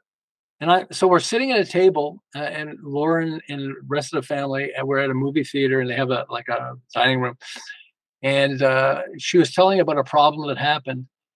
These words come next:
and then she solved it. But I start giving her advice, and she got mad, and she get up and left. This is, like, at the beginning of the Father-Daughter Project, as the Father-Daughter Project was evolving. And I was, everyone was like, "Why is Lauren so mad? That's,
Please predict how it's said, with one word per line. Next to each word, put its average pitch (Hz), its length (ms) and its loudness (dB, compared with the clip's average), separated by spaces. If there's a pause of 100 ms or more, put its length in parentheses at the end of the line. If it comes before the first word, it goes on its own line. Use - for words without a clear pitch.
(360)
and 139 120 -4
then 139 140 -2
she 143 180 -2
solved 165 400 4
it. 131 140 -8
But 135 120 2
I 143 120 4
start 139 280 0
giving 135 200 -4
her 143 160 -2
advice, 175 400 2
and 135 100 -10
she 165 140 -2
got 165 180 0
mad, 131 180 -2
and 135 100 -8
she 151 120 -8
get 127 140 -2
up 120 120 -6
and 139 100 -4
left. 208 360 -6
This 135 160 -4
is, 139 160 -2
like, 147 160 -2
at 135 100 -2
the 131 80 -6
beginning 151 380 -4
of 135 80 2
the 120 60 -2
Father-Daughter 127 520 0
Project, 131 300 0
as 151 280 2 (200)
the 131 80 -18
Father-Daughter 139 580 4
Project 135 260 0
was 123 240 -8
evolving. 131 500 -2 (680)
And 143 120 0
I 160 100 2
was, 160 120 0
everyone 233 400 6
was 151 80 0
like, 135 160 -4
"Why 190 200 0
is - 160 -2
Lauren 190 300 2
so 175 240 0
mad? 185 420 -2
That's, 196 220 -6